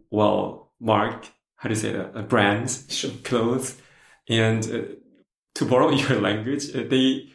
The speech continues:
Speaker 1: didn't really care about me, <laughs> right? In both way, right? So I was just there, s-, standing there. I can just remember, um, yeah, I can just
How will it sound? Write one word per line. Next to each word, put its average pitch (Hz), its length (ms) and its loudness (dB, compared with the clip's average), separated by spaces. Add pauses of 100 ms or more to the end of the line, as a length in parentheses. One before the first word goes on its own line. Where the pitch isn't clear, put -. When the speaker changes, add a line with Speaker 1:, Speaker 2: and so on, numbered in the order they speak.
(200)
Speaker 1:
didn't 135 260 4
really 120 220 2
care 143 340 -2
about 98 300 -8
me, 107 260 -4
<laughs> - 40 -20
right? - 400 -2 (140)
In 127 140 0
both 139 320 -2
way, 143 360 -4
right? 117 280 -8
So 123 180 -2
I 123 80 0
was 151 120 2
just 156 180 0
there, 107 300 -2
s-, - 320 -10
standing 139 320 0
there. 110 120 0
I 113 80 -2
can 165 200 0
just 151 240 -2
remember, 127 420 -4
um, 107 300 -8 (500)
yeah, 107 440 0 (260)
I 131 60 -8
can 147 140 0
just - 360 -2